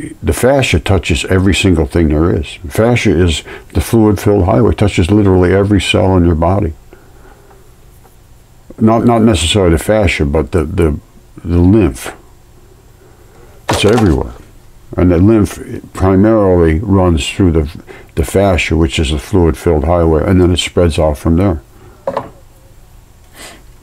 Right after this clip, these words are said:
Yeah, see, here it is right here. Fascia was thought to be mere packing <laughs> material, virtually inert, had no, nothing to do. It has long been ignored as a subject of research.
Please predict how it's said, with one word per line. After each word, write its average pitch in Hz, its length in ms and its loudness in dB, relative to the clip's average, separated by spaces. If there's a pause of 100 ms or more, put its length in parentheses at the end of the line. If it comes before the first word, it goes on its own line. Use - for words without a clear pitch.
(540)
Yeah, 135 160 2
see, 123 180 0
here 139 200 4
it 147 60 2
is 131 100 0
right 131 160 0
here. 107 200 -2 (340)
Fascia 135 640 0
was 113 300 2
thought 98 460 -2
to 104 80 2
be 90 200 2
mere 104 440 2
packing 95 760 0
<laughs> 85 80 2
material, 82 640 0 (600)
virtually 123 580 2
inert, 123 480 2
had 98 140 4
no, 120 560 0 (100)
nothing 131 380 2
to 98 160 2
do. - 80 -12 (300)
It 104 100 0
has 95 200 2
long 131 380 4
been 113 200 2
ignored 90 640 0
as 80 220 2
a 80 60 0
subject 87 600 -2
of 85 100 0
research. 123 640 -4